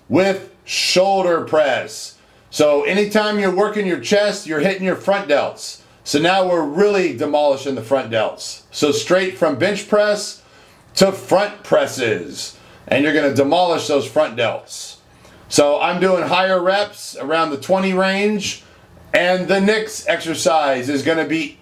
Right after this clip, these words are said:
incline press. So I'm using the Smith machine.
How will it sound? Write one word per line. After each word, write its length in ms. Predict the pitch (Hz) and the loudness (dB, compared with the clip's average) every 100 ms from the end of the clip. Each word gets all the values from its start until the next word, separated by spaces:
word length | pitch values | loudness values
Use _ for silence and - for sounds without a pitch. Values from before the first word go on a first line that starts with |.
| - | -2
incline 760 | 208 220 202 - 185 170 165 | 0 2 0 2 2 2 -4
press. 720 | 120 160 131 98 - - - - - - - | -2 0 0 -2 -8 -14 -14 -18 -20 -20 -12
So 240 | - 160 156 | 2 4 4
I'm 160 | 196 | 2
using 280 | 208 190 180 | 0 2 0
the 80 | 165 | -2
Smith 340 | - 202 202 | -2 0 0
machine. 680 | 196 190 208 202 202 196 185 | -2 -2 0 2 0 -2 -6